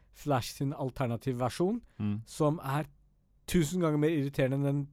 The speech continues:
Speaker 1: titusen ganger irriterende Flash-versjonen vi hadde i Justice League-filmene.
Speaker 2: Ja.
Speaker 1: Så tenkte jeg, de har faen meg ikke lært. Så de har, de har tona ned på den hovedflashen.
Speaker 2: Ja, han
Speaker 1: Som,
Speaker 2: skal
Speaker 1: som
Speaker 2: liksom være den smarte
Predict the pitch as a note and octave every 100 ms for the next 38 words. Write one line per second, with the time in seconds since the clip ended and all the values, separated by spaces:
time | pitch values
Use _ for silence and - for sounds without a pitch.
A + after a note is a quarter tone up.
0 | - - D#3 C3+ A#2 B2+ C3 B2+ C3 C3
1 | A#2+ B2+ A#2 A2+ A#2+ B2 A2+ - - B2
2 | - B2+ A#2+ B2 A2+ A2+ G#2+ - A#2 A#2
3 | G2 - A2 G#2 B2 A#3 - A#2+ C#3 D3
4 | - D3 D#3+ C3 D#3+ D#3 D#3 - - B2
5 | G#2 G#2+ C#3 C3 C3 D#3+ E3+ D#3 F3+ -
6 | G#3 B2+ G3+ G3+ B2 G#2+ - C#3 C#3+ C#3+
7 | - - C#3+ G#2+ - A2+ - A3 A3 -
8 | - - _ - D3 E3 D3 E3+ D#3 D3
9 | E3 D3+ C3 A#2+ C3+ C3+ C#3+